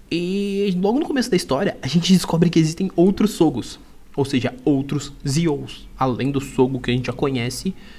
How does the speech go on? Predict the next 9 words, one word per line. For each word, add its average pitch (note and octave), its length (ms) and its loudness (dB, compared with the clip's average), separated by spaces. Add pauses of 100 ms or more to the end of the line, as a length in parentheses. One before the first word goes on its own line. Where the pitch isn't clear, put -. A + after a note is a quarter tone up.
(1080)
E G#3+ 360 -6 (260)
ao G3+ 100 4
longo G#3 300 6
do B3 80 4
primeiro G3+ 260 4
episódio D#3+ 600 0
a D#3+ 40 0
gente D#3+ 200 -2
vai D3+ 420 -4